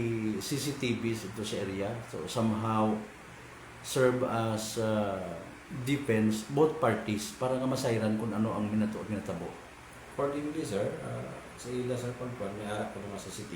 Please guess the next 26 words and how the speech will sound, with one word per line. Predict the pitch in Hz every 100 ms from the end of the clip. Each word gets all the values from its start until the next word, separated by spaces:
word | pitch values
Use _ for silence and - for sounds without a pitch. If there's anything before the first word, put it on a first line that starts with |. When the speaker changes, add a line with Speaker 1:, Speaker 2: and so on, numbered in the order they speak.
| 87
Speaker 2:
V. | 110
Speaker 1:
Okay. | 123 - 123 110
Speaker 2:
Pero | 117 113 107
hindi | 104 110
na | 107
ko | 107
sure | - 120 117
kay | 104 98 95 92 92 92
wala, | 101 104
wala, | 95 104
wala | - -
Speaker 1:
Kung | 117
Speaker 2:
ko | 113
Speaker 1:
nagagana. | 101 98 107
Speaker 2:
pa, | 107 117 110 - 101 104
wala, | 104 98
gid | 98
man | 101 101
ko | 101
na, | 104 101
paano | 95 98 95
masyado | 95 95 92
sa | 95 98 92
Barangay | 90 87 90
Angas. | 90 87 90
Speaker 1:
Ayun, | 95 95 82